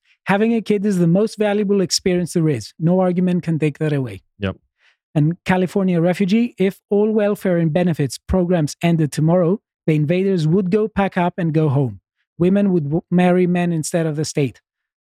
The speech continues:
Speaker 1: Boomers would have to sell their investments to fund retirements and nature would heal. Right.
Speaker 2: Pretty base, this, uh, this Californian refugee.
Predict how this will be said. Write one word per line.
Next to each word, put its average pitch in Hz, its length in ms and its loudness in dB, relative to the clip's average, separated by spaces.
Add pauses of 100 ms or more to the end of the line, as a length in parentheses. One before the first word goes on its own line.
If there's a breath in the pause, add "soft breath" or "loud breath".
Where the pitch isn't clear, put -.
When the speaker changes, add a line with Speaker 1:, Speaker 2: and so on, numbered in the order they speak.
Speaker 1:
Boomers 196 340 2
would 190 160 0
have 180 200 2
to 196 80 -4
sell 190 260 0
their 185 260 0
investments 165 840 -2 (420)
to 131 80 -2
fund 202 320 -2
retirements 190 580 0
and 160 160 -2
nature 170 300 -2
would 156 220 -8
heal. 143 260 -4 (1120 soft breath)
Right. 175 320 -2
Speaker 2:
Pretty 117 160 -2
base, 147 300 0
this, - 220 -10
uh, 113 180 -2
this 113 160 -6
Californian 131 520 -2
refugee. 135 400 -2